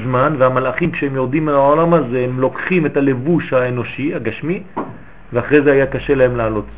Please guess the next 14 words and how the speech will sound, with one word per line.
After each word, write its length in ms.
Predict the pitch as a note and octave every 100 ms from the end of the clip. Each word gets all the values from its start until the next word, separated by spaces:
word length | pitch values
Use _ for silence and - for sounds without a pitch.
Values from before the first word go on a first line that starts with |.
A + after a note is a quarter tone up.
| - D3
ולכן 340 | G#2 G#2+ C#3+ B2+
הם 80 |
נשארו 360 | A#2+ - B2 C3
למטה, 420 | A#2+ A2+ G#2+ - F2+
נפילים, 400 | G#2 - G2+ F#2
קוראים 220 | - A2+
להם 160 | A#2+ A2
נפילים. 360 | G#2+ - F#2 E2 - - - - - - - - - - - - -
כן, 160 | C#3
הם 120 | B2+
נפלו 340 | B2 - F3 A3+
ממדרגתם. 680 | F#3+ C#3+ B2 A#2 A2 G2 - - - - - - - - -
יש 400 | D3 D3 - - - - - - - - -
לעומתם, 680 | C3 C#3 D3 D3+ A3+ F#3+